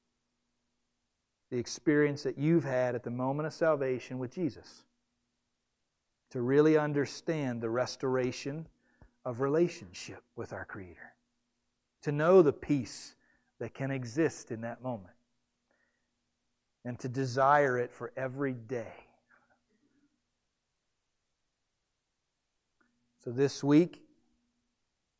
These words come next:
it's a pretty simple phrase. "In the beginning, God created."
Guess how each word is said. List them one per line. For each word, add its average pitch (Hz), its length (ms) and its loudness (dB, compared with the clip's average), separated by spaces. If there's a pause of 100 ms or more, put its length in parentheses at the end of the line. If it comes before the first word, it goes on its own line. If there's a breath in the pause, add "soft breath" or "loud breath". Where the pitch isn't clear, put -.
(1300)
it's - 100 -16
a - 40 -20
pretty 147 280 6
simple 160 500 4
phrase. 156 760 6 (640)
"In 143 180 -2
the 156 120 2
beginning, 160 640 2
God 151 480 8
created." 131 840 0